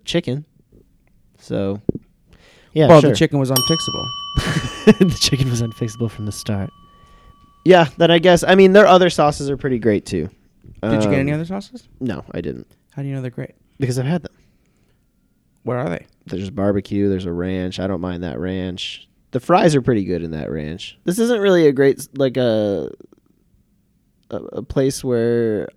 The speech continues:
Speaker 1: I really wanna put sauce on anything.
Speaker 2: Uh-huh.
Speaker 1: I'm not trying to put sauce on these burgers, you know?
Speaker 2: I mean, it's interesting that they put out a quality sauce when their chicken is so awful.
Speaker 1: Well,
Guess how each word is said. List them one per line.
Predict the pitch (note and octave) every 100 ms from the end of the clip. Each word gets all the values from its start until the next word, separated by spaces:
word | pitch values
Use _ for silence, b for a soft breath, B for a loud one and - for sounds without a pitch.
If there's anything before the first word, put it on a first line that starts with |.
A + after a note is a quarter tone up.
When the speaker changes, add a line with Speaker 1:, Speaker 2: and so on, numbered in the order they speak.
| _
Speaker 1:
I | A2+
really | B2+ C3 C#3+ C#3
wanna | A#2+ A#2 B2+ B2
put | G2 A#2 -
sauce | G#2 F2 -
on | F2 E2
anything. | D2+ E2+ - - _ _ _ _ _ _ _ _ _ _ _
Speaker 2:
Uh-huh. | B2+ C3+ B2 -
Speaker 1:
I'm | B2+
not | C3
trying | - G#2
to |
put | G2 -
sauce | - F#2 G#2
on | F#2+
these | F#2
burgers, | - G2 F#2+ - A#2 - -
you | -
know? | F2+ F#2+ b b b -
Speaker 2:
I |
mean, | D#3+ D#3
it's |
interesting | E3 F3+ F#3 F3
that | C#3+
they | C#3
put | D3
out | D3
a | B2+
quality | - C3 C3 B2+
sauce | - C#3 C#3+ -
when | A#2+
their |
chicken | A2+ - A#2+ A#2
is | A2+
so | - A#2+ A#2 A2+ - -
awful. | - B2 - - _ -
Speaker 1:
Well, | - - -